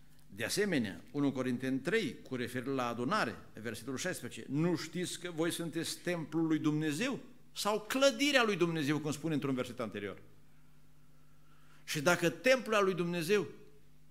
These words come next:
El trebuie să guverneze în templul Său.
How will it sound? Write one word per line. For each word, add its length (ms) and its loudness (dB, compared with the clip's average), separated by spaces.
El 380 8
trebuie 320 2
să 180 0
guverneze 540 4
în 120 2
templul 320 0
Său. 320 -12